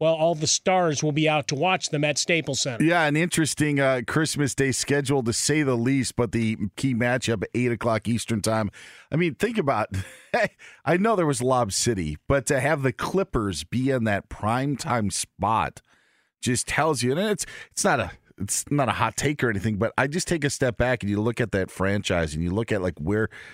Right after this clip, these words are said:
Speaker 2: for the, for the teams just to be included on the, the schedule, like, when the Clippers would get, they'd get, like, a late game against Portland. You know, they'd be, like, the last
Speaker 1: Get
Speaker 2: game
Speaker 1: one
Speaker 2: with
Speaker 1: every
Speaker 2: Lob
Speaker 1: once in a
Speaker 2: City.
Speaker 1: while, sure.
Speaker 2: Yeah, but now you're put into the prime time spot,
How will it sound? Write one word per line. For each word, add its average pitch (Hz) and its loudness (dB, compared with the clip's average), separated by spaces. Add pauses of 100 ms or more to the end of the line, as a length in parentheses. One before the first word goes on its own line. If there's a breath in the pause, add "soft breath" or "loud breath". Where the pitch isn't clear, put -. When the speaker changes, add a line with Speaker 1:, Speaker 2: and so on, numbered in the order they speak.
(340 loud breath)
Speaker 2:
for 175 0
the, 160 -4 (140)
for 190 0
the 180 2
teams 269 -2
just 240 -2
to 185 -2
be 160 0
included 185 0
on 127 0
the, 113 -2 (140)
the 113 0
schedule, 151 0
like, 151 0
when 156 0
the 151 -2
Clippers 247 -2
would 208 0
get, 185 -2 (180 loud breath)
they'd 226 0
get, 277 0
like, 233 2
a 160 0
late 139 0
game 143 0
against 123 -2
Portland. 123 0 (440)
You 156 0
know, 151 -2
they'd 170 2
be, 277 0
like, 196 2
the 170 2
last 139 2
Speaker 1:
Get 277 2
Speaker 2:
game - 2
Speaker 1:
one 220 6
Speaker 2:
with 208 6
Speaker 1:
every 196 2
Speaker 2:
Lob 185 4
Speaker 1:
once 165 0
in 175 0
a - 2
Speaker 2:
City. 175 2
Speaker 1:
while, 175 2
sure. 180 2
Speaker 2:
Yeah, 170 2 (280 loud breath)
but 165 2
now 160 2
you're 180 0
put 170 -2
into 160 0
the 135 0 (340 loud breath)
prime 175 0 (240)
time 151 0
spot, 120 0